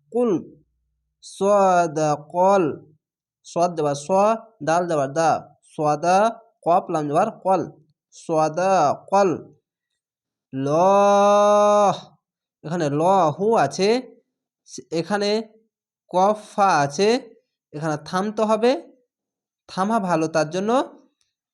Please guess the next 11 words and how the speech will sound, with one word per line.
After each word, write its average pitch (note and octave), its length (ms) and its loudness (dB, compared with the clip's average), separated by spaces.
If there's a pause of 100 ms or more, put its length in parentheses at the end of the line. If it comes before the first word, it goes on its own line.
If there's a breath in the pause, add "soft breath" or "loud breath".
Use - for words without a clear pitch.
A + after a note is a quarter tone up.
(460)
খার F3+ 240 -2
জবর A3 200 0
এক F#3 140 0
আলিফ D#3+ 200 -4
টেনে F#3+ 200 -6
পড়বেন, G#3 240 -4
শেষ G#3+ 260 -6
অক্ষর F#3+ 240 -6 (100)
সাকিন F3+ 320 -6
দিয়ে G3+ 200 2 (2500)
ল C#3+ 160 -6